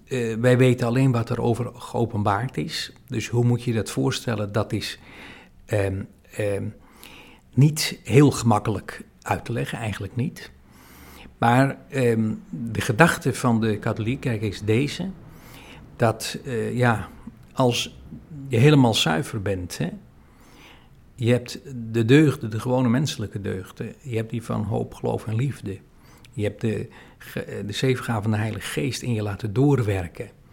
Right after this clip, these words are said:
En, eh, je helemaal Christus nagevolgd op die wijze, dan kun je ook klaar zijn om direct bij God te zijn. Direct toegelaten te worden tot die eeuwige aanschouwing van God. En dat is je diepste geluk, en dat is ook de vervulling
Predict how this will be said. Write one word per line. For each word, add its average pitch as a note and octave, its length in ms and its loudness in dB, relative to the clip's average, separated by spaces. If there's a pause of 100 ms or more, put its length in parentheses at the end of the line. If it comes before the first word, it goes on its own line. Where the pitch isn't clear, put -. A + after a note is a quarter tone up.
(760)
En, G#2+ 420 -2
eh, A2 280 -10
je G#2+ 120 -8
helemaal A#2 400 2
Christus A2+ 360 -2
nagevolgd B2+ 600 -4
op G#2 100 -10
die G2 160 -4
wijze, G2+ 500 -6 (440)
dan A#2+ 140 -2
kun A#2 120 -4
je G#2 80 -2
ook G#2+ 140 -4
klaar C3+ 300 0
zijn G#2+ 420 -6 (360)
om G#2+ 200 -2
direct A2+ 540 -4 (200)
bij G#2 120 -2
God - 220 -6
te G#2+ 120 -4
zijn. F#2 340 -8 (600)
Direct A2+ 420 0 (100)
toegelaten A2 600 -2
te F#2+ 80 -10
worden A2 220 -6
tot A#2 180 -6
die G#2 200 -6 (360)
eeuwige C3+ 400 4
aanschouwing G#2+ 520 -2
van G2 160 -6
God. - 260 -10
En A2+ 100 -2
dat A#2 160 -2
is A#2+ 160 -4
je A#2+ 100 -4
diepste B2 320 0
geluk, C3+ 360 -2
en C#3 220 -4
dat A#2 160 -6
is B2+ 120 -4
ook A2 100 -6
de A2 80 0
vervulling A#2 580 -2